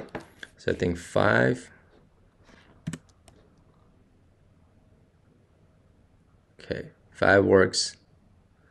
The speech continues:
And then another amazing thing is, notice this.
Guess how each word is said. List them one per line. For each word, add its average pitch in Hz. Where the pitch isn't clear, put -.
And 104
then 98
another 110
amazing 107
thing 98
is, 92
notice 92
this. -